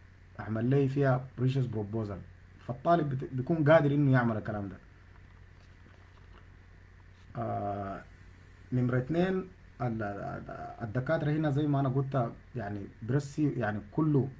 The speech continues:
من زمن لزمن، يعني الدكتور مثلا كله محاضرتين أو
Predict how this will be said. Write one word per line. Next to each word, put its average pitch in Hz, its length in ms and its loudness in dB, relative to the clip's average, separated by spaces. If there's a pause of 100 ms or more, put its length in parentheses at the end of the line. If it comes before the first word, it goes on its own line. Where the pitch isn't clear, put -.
(120)
من 120 140 0
زمن 143 280 0
لزمن، 139 480 0
يعني 110 200 -6
الدكتور 110 340 -4
مثلا 139 360 0
كله 139 240 0 (240)
محاضرتين 113 640 -2
أو 131 180 2